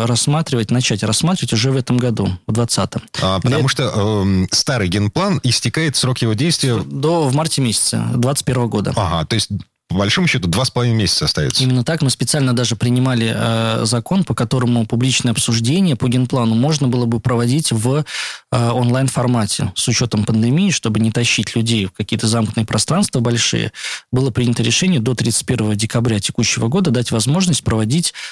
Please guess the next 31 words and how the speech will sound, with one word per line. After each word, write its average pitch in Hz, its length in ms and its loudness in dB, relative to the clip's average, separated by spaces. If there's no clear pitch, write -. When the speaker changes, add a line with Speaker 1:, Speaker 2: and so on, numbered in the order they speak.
Speaker 1:
слушания 127 500 0
по - 80 0
генплану 170 680 2
в 113 200 0
онлайн-формате. 120 840 0
Speaker 2:
Мгм. 85 220 0
Speaker 1:
Вот, 127 320 -2
э, 123 720 0
мы 123 160 2
не, 151 220 0
я, 135 200 0
мы 151 140 2
не 160 100 2
понимаем, 160 380 0
по 135 80 -2
каким 135 180 0
причинам 139 420 0
здесь, 123 380 0
э, 120 220 0
произошло 127 480 0
нарушение 123 420 2
сроков 160 400 0
и - 20 2
сбой, 123 440 0
но 123 260 2
правительство 135 440 0
не 131 200 2
выполняет, 151 800 0
э, 117 160 0
м, 120 300 4
э, 113 1080 0